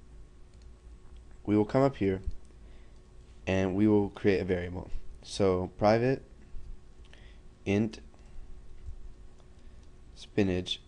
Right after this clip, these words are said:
as integer, and we'll set it equal to three. So if radio spinach dot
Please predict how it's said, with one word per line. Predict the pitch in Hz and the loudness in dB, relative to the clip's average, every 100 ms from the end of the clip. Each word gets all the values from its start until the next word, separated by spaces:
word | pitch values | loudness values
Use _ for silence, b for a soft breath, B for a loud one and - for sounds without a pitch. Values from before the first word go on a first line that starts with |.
| - | -4
as | 87 87 90 - - - | -2 -2 -4 -8 -18 -8
integer, | 110 104 90 87 92 107 - - - b b b b b - | -4 -2 -4 -6 -6 -10 -16 -18 -20 b b b b b 0
and | 104 | 2
we'll | 113 | 2
set | 113 | 4
it | 104 | 2
equal | - - 92 | 0 -4 -4
to | 87 - 90 90 85 - - | -4 -6 -4 -4 -6 -12 -16
three. | - 92 - 98 - - B B B B B B B B B - - - - - | -4 -4 -4 -10 -14 -16 B B B B B B B B B -20 -20 -18 -18 -16
So | - 117 110 98 - - - - - - - - - - - - - - - - - - - - 113 | -2 6 6 6 0 -6 -10 -16 -18 -18 -18 -20 -18 -20 -20 -20 -20 -20 -20 -20 -20 -20 -20 -4 2
if | 123 143 - - - - - - - - - | 4 2 -8 -18 -20 -20 -20 -20 -20 -20 -2
radio | 98 101 104 104 107 | 4 6 8 6 6
spinach | 113 - 101 90 90 - - - - b b b b b - - - - | 2 0 0 2 -2 -6 -12 -18 -20 b b b b b -20 -20 -18 0
dot | 92 90 - - | 0 0 -6 -12